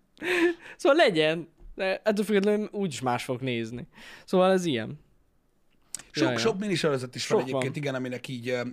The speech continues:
Speaker 2: így van, pontosan, Lackó. John Cena-t nem is lehet látni.
Speaker 1: Nem?
Speaker 2: Hát
Speaker 1: Nem látszik?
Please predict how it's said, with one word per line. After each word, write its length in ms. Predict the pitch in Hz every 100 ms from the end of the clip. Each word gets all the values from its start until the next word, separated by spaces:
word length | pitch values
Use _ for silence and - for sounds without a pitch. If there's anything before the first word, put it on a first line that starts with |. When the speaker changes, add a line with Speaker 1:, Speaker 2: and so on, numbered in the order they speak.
| -
Speaker 2:
így 160 | 214
van, 160 | 175 156
pontosan, 400 | 202 190 175 147
Lackó. 420 | 127 - 120 110 -
John 160 | 151
Cena-t 200 | 139 156 135
nem 80 |
is 60 | 143
lehet 160 | 131 123
látni. 320 | - 110 101 _ _ _
Speaker 1:
Nem? 300 | - 139 180 - - _ _ _ _ _ _
Speaker 2:
Hát 120 | -
Speaker 1:
Nem 140 | 135 139
látszik? 580 | 170 170 - 107 -